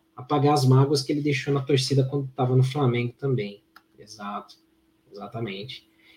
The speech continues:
É, o Eduardo, né, fala aqui, ó, "Boa noite, Cena, a semana já começa muito ótima, parabéns, Tricolor, vamos pra cima." Claudian Soares, "Desejo a todos uma ótima semana, espero e desejo que sejamos bicampeões."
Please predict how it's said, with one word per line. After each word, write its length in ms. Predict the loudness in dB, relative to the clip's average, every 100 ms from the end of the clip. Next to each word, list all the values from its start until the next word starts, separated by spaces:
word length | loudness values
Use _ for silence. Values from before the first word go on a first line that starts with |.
| _ _ _ 0
É, 280 | 8 10 12
o 120 | 10
Eduardo, 580 | 12 10 10 10 8 8
né, 200 | 8 4
fala 240 | 2 2
aqui, 160 | 2 2
ó, 80 |
"Boa 220 | 4 6 6
noite, 260 | 6 4
Cena, 340 | 2 4 4 4
a 40 |
semana 320 | 2 0 2
já 120 | 0
começa 420 | 0 0 0 0 4
muito 560 | 4 2 -2 0 0 6
ótima, 520 | 6 6 2 -8 -4
parabéns, 460 | 0 2 2 2 -2
Tricolor, 440 | -2 6 8 8
vamos 240 | 6 0 -2
pra 160 | -6
cima." 640 | -6 2 4 4 2 0 _ _ _ _ _ _ _ _ 2
Claudian 360 | 4 8 6 6
Soares, 600 | 4 6 6 6 2 4
"Desejo 420 | 4 4 2 2
a 40 |
todos 300 | 0 -2 -2
uma 180 | -2 2
ótima 280 | 2 0 -6
semana, 600 | -2 0 2 4 4 4
espero 420 | 2 -2 0 2
e 40 |
desejo 580 | 4 4 6 8 8 6
que 100 | -10
sejamos 680 | -10 -6 -4 0 2 2 2
bicampeões." 880 | 2 0 -2 -6 -4 0 4 4 2